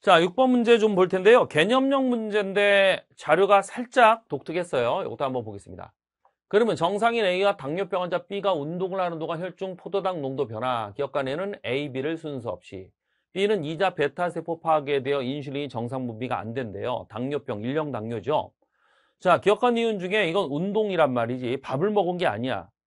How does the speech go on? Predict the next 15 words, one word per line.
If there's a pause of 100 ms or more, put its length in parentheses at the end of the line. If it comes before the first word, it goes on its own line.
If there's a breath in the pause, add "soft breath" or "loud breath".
(400)
당뇨병
환자는
고혈당일
때
이걸
끌어내리는
능력이
저하되어
있는
거지.
인슐린
또는
인슐린
수용체의
문제로.